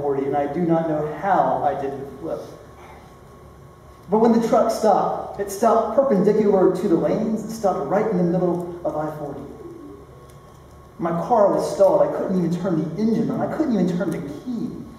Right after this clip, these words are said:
on. I'm stuck there.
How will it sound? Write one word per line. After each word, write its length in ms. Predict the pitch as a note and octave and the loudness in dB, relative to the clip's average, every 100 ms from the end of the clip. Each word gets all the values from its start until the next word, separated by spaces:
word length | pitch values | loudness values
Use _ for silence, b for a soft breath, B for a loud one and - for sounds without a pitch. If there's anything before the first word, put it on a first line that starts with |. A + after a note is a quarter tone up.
| - | -14
on. 280 | B2+ A#2 - - - - - - - - - - - - - - - | -12 -12 -14 -16 -20 -20 -20 -20 -20 -20 -20 -20 -20 -20 -20 -20 -14
I'm 120 | E3 D#3+ | -8 -8
stuck 500 | - - - A#3+ - | -8 -6 -4 -4 -8
there. 380 | - - - | -10 -12 -16